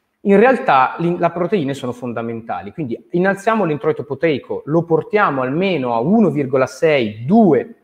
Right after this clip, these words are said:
addirittura due virgola due per alcu-, in alcuni casi, grammi pro chilo di peso corporeo. Quindi prendete i vostri,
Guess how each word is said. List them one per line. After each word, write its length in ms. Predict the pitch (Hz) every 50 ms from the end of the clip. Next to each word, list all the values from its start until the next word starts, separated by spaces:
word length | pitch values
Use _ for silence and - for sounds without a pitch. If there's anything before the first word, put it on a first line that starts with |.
| _ -
addirittura 580 | - 117 113 123 127 123 123 123 - 196 170 143
due 180 | 127 139 151
virgola 400 | 135 127 131 120 120 127 131 151
due 280 | - 131 185 190 151 113
per 140 | - 117 113
alcu-, 260 | 113 107 - - - -
in 100 | 120 117
alcuni 320 | 110 - - 120 117 113
casi, 380 | - 139 135 120 107 98 98 95 _ _ _ _ _ _ _ _ _ _ _ _ _
grammi 480 | - 123 147 175 196 180 156 147 131 113
pro 220 | - - 120 117
chilo 480 | - - 160 160 139 120 117 95 _ _ _
di 100 | - 131
peso 240 | - - 117 107 110
corporeo. 680 | 101 - 98 - _ - 80 78 82 101 139 208 262 - _
Quindi 320 | - 139 123 110 101 98
prendete 460 | - - 131 131 143 180 233 220 233
i 20 | 208
vostri, 520 | 180 185 175 180 - 170 175 165 - _